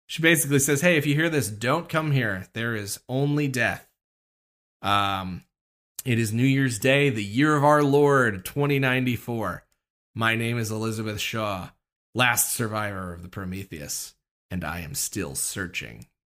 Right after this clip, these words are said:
Nah, <laughs> whatever. Uh, <laughs> we get a blackout. Credits? No. Epilogue. We're back with the engineer. He's twitching.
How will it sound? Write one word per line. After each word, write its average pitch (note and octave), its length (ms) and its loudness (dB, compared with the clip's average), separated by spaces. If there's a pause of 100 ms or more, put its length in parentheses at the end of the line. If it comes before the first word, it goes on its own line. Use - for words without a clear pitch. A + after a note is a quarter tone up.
(100)
Nah, E2 540 -10 (100)
<laughs> - 220 -10
whatever. - 480 -6 (560)
Uh, C3+ 600 6 (580)
<laughs> D#3 80 0
we D#3+ 100 10
get F3+ 100 8
a E3+ 80 6
blackout. F#3+ 760 6
Credits? C4+ 500 6
No. C3+ 600 6
Epilogue. A2+ 720 4 (380)
We're A2 100 -8
back G#2+ 280 0
with A2 140 -4
the G#2+ 120 -6
engineer. G#2 600 -6 (100)
He's B2 180 0
twitching. D3+ 720 4